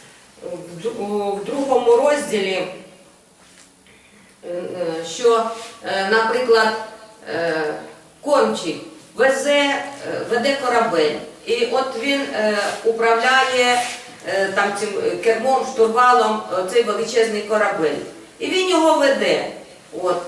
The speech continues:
Який там цей штурвал? Він не самий великий кора-, кораблі, але ним він веде корабель. От так само у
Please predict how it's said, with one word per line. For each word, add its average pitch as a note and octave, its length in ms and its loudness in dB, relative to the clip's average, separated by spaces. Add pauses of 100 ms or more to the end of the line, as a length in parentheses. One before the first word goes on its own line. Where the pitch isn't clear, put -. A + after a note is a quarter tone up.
(100)
Який D#4+ 380 -2
там C#4+ 260 2 (200)
цей C4+ 160 -2
штурвал? A#3 540 2 (140)
Він D#4+ 100 -2
не F4 120 -4
самий C4 380 2
великий F#3 500 0
кора-, F#3+ 380 -4 (100)
кораблі, G3 480 -2
але F4 500 4
ним F4+ 440 0
він E4 320 0 (360)
веде C#4+ 480 2
корабель. B3 520 2 (520)
От - 180 -2
так E4 180 2
само E4 340 2
у - 20 2